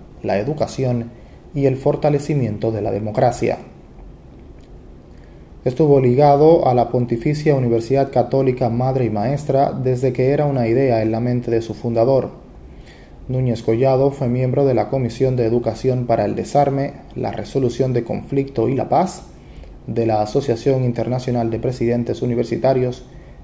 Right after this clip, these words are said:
y del Consejo Asesor Internacional de Latino Barómetro, organización que agrupa a expertos de América Latina sobre opinión pública, ciencias políticas y otras disciplinas que se reúnen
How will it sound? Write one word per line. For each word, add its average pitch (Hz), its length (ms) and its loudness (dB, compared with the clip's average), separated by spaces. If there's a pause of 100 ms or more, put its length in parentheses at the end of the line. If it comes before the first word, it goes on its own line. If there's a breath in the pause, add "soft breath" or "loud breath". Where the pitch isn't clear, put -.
y 139 60 0
del 127 220 2
Consejo 147 720 0
Asesor 131 480 0
Internacional 117 960 -2
de 117 100 0
Latino 117 420 0
Barómetro, 123 640 0 (540 loud breath)
organización 147 720 0
que 127 100 -2
agrupa 117 460 2
a 113 40 2
expertos 131 580 -2
de 117 100 2
América 127 400 0
Latina 127 480 -2 (320 loud breath)
sobre 127 340 0
opinión 123 400 0
pública, 110 680 0 (280 loud breath)
ciencias 151 640 -4
políticas 113 720 -2 (180)
y 135 200 0
otras 131 320 0
disciplinas 143 720 -4 (500 loud breath)
que 117 100 0
se 160 160 2
reúnen 117 560 2